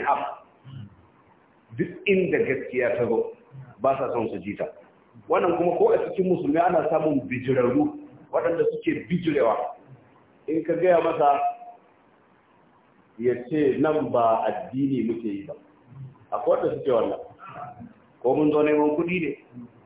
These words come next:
ko mun zo wani abun mu. Amma dai nan ba, malam, ba maganar addini muke ba, ka daina cewa kaza da kaza.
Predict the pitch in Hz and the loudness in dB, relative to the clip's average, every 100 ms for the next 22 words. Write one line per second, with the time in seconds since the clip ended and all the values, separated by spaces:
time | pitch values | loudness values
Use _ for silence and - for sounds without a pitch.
0 | _ 131 139 147 147 147 151 110 113 104 | _ -2 2 4 4 2 0 -2 -2 -4
1 | - - - 101 110 135 139 151 156 147 | -8 -20 -4 -2 2 2 4 2 2 2
2 | 117 107 101 - - - - _ _ 113 | 2 4 4 0 -4 -12 -20 _ _ 0
3 | 131 113 107 110 135 143 107 98 117 110 | 0 2 2 2 2 0 0 -4 -2 -2
4 | 101 92 90 92 92 117 120 98 104 92 | -2 -4 -8 -6 -4 -4 -4 -4 -4 -2
5 | 90 92 90 - - | -4 -4 -6 -10 -18